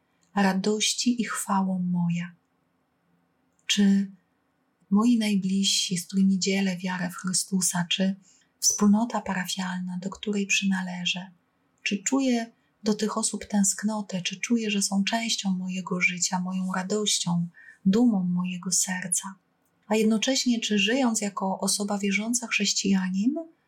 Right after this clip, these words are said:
potrafię innym powiedzieć: „Bądźcie wszyscy razem moimi naśladowcami i wpatrujcie się w tych, którzy podobnie jak ja postępują,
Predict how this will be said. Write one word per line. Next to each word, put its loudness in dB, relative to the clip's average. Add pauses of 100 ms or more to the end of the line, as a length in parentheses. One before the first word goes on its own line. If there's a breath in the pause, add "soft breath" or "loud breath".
(320 soft breath)
potrafię -2
innym -2
powiedzieć: -4 (720)
„Bądźcie 2
wszyscy -2
razem 0
moimi 0
naśladowcami -2 (800)
i 4
wpatrujcie 2
się -2
w -6
tych, -2
którzy -2
podobnie 0
jak -2
ja -2
postępują, -4